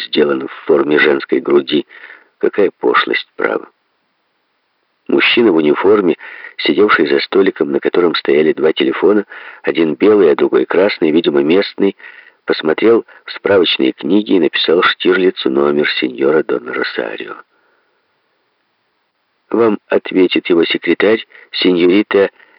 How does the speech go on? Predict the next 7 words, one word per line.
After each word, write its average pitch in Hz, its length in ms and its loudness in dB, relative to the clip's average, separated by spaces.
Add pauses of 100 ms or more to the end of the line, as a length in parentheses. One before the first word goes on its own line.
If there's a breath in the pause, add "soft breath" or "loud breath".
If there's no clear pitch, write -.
(160)
Бенитес 92 680 0 (160)
Ламарк», 90 800 -2 (400 soft breath)
она 104 180 2
очень 92 220 0
любезна 92 540 0
и 69 200 2 (160)
соединит 78 460 0